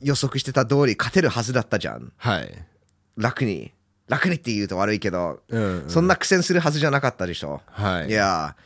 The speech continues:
Speaker 1: だから、村田選手より強い世界チャンピオンとやるとしたら、まあ、それは見たくないじゃん。グロフケンのファンとして。
Speaker 2: うーん。
Speaker 1: だから、もう、ダウンされたことない、ケーオーされたことがない、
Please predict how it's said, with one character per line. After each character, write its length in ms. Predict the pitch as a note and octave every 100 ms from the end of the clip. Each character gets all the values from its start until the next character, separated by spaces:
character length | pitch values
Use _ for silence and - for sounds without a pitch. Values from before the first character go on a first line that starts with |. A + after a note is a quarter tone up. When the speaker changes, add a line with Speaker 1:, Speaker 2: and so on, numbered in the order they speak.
| - - -
Speaker 1:
だ 100 | C3
か 80 | A2
ら、 340 | G2 F2+ C#2+ _ _ C#3+
村 240 | D3+ D#3+
田 100 | D#3+
選 140 | E3 D#3
手 100 | C3
よ 200 | D3 F3
り 120 | D#3+
強 240 | - C#3
い 60 | C3
世 160 | -
界 160 | C3 B2
チ 100 | B2+
ャ 60 | A2+
ン 40 |
ピ 80 | A#2
オ 40 |
ン 20 |
と 140 | G2+ G#2
や 160 | G2+
る 100 | G#2
と 80 | G2+
し 80 | G2
た 140 | G#2
ら、 380 | G#2 G2 E2+ C#2 -
ま 120 | G2
あ、 40 | F#2
そ 120 | -
れ 60 | A#2
は 60 |
見 100 | B2
た 100 | B2
く 100 | G2+
な 120 | F2+
い 60 | F2+
じ 80 | D2
ゃ 40 |
ん。 120 | A#1+ G1+ E2+ -
グ 80 | G2
ロ 80 | F2
フ 60 |
ケ 100 | -
ン 80 | D#2
の 60 | C#2+
フ 120 | -
ァ 120 | E2
ン 80 | D2+
と 100 | C2+
し 100 | -
て。 200 | - - -
Speaker 2:
う 40 |
ー 20 | A2
ん。 1400 | G#2 F#2+ F2+ D#2+ D#2 D2+ D2 C#2 C2+ A#1+ A1+ A1 G#1+ - _ _ _ _
Speaker 1:
だ 100 | A2
か 60 | G#2+
ら、 280 | F#2+ D#2 - _
も 380 | A2+ C3+ B2 A2
う、 100 | - _ - - - - - _ _ _ A2+
ダ 160 | D#3
ウ 80 | D#3+
ン 20 |
さ 140 | D#3 D3+
れ 100 | C#3+
た 80 |
こ 140 | C3 C3+
と 100 | C3+
な 240 | C#3 C#3+
い、 80 | C#3+
ケ 240 | - E3
ー 20 | C#3
オ 40 |
ー 40 |
さ 120 | C#3 C3
れ 100 | C3+
た 100 | B2+
こ 120 | C3
と 60 |
が 120 | A#2+ A#2
な 200 | D3 D#3
い、 180 | G2